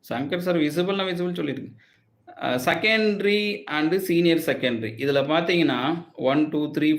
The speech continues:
ஃபோர், ஃபைவ், சிக்ஸ், செவன், எயிட் என்ன பாருங்க. அப்புறம் இதுல வந்து நைனை காணும் பாருங்க.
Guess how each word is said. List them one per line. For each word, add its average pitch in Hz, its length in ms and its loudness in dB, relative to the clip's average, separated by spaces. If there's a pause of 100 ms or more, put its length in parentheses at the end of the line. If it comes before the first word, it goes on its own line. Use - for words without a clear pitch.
ஃபோர், 151 420 0 (720)
ஃபைவ், 147 480 0 (100)
சிக்ஸ், - 400 -8
செவன், 131 360 0
எயிட் 127 540 -4 (120)
என்ன 117 340 -6
பாருங்க. 104 320 -6
அப்புறம் 110 340 -10 (600)
இதுல 135 300 0
வந்து 135 280 0 (760)
நைனை 123 460 -4
காணும் 92 300 -12
பாருங்க. - 320 -18